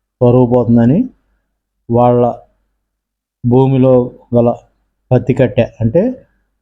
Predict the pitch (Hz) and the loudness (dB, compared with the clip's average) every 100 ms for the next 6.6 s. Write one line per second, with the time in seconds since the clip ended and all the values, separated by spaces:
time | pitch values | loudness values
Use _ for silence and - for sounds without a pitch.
0 | _ - 120 143 131 131 135 127 120 123 | _ -6 -2 0 2 2 2 0 0 2
1 | 123 120 117 113 113 113 120 120 120 117 | 0 2 0 0 -2 -4 -2 0 2 -2
2 | - _ _ _ _ _ _ - 117 - | -8 _ _ _ _ _ _ -4 -2 0
3 | 139 277 - _ _ _ _ _ _ _ | 0 -2 -8 _ _ _ _ _ _ _
4 | _ _ - 117 123 113 117 120 120 123 | _ _ -4 0 2 0 0 0 2 2
5 | 120 - _ _ _ _ 123 117 139 123 | 0 -10 _ _ _ _ -4 -2 0 0
6 | 123 127 120 117 190 302 | 0 0 -2 2 0 0